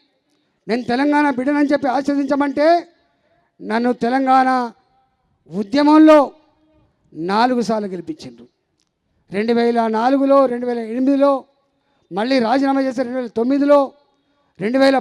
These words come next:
పదిలో, రెండు వేల పద్నాలుగు, పద్నాలుగులో కూడా గెలిపించారు. ఐదు సార్లు గెలిపించారు. ఐదు సార్లు గెలిపించడం ఉంది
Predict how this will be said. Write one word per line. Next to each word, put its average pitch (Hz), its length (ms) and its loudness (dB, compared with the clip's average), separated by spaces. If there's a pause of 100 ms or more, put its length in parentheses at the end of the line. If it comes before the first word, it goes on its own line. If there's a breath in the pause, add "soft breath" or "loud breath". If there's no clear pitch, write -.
(140)
పదిలో, 294 320 6 (800)
రెండు 190 320 -4
వేల 226 160 0 (180)
పద్నాలుగు, 190 420 -12 (100)
పద్నాలుగులో 185 340 -10
కూడా 185 200 -16
గెలిపించారు. - 480 -20 (1040)
ఐదు 180 240 -6
సార్లు 185 320 -12
గెలిపించారు. - 460 -20 (1400)
ఐదు 185 260 -4
సార్లు 196 320 -8
గెలిపించడం 190 420 -8
ఉంది 180 160 -10